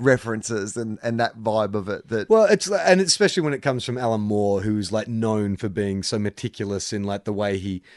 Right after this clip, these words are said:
Speaker 2: creates a frame, the dialogue he uses, you know, the references he's making, to then supercharge it with a Michael Bay-esque kind of vibe, and, you know, all of a sudden Tom Sawyer's in it, and he's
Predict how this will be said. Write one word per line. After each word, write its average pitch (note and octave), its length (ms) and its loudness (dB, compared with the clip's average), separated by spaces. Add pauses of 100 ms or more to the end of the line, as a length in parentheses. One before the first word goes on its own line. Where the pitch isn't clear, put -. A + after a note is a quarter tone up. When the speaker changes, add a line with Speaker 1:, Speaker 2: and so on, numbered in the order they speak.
(140)
Speaker 2:
creates A2+ 320 0
a G2+ 40 -8
frame, C#3 540 4
the A2 80 0
dialogue A#2+ 540 4
he A2+ 80 -4
uses, G#2+ 420 -2
you G#2+ 60 -2
know, G2 100 -4
the G2+ 100 -4
references A2 540 -2
he's G2+ 140 -8
making, G2 480 -4 (380)
to C#3+ 60 -2
then D#3+ 320 8 (220)
supercharge B2 800 2
it B2 100 2
with A2 100 -4
a A2 60 2
Michael A#2 300 0
Bay-esque A2 720 0
kind B2 200 6
of G#2+ 120 0
vibe, A2+ 400 4
and, A#2 100 0
you A#2 60 0
know, A2 180 2 (240)
all D3+ 120 4
of C3 60 2
a C3+ 60 6
sudden A#2+ 300 4
Tom C3+ 240 2
Sawyer's C#3 480 4
in C3 100 4
it, D#3 140 2
and F#3 100 6
he's F3 80 -4